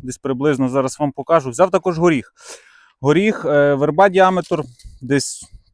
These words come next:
тринадцять-чотирнадцять сантиметрів, в тому районі. І взяв горіх.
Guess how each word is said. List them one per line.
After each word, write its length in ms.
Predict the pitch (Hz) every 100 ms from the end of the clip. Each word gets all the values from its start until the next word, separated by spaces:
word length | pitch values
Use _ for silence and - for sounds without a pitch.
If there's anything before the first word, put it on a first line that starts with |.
| -
тринадцять-чотирнадцять 1080 | 160 156 143 - - 139 - 135 123 - -
сантиметрів, 540 | 117 143 160 175 135
в 40 |
тому 280 | - 127 123
районі. 420 | 127 143 165 143 104 _ _ _ _ _ _
І 100 | 135
взяв 240 | 117 151 151
горіх. 460 | 135 147 180 -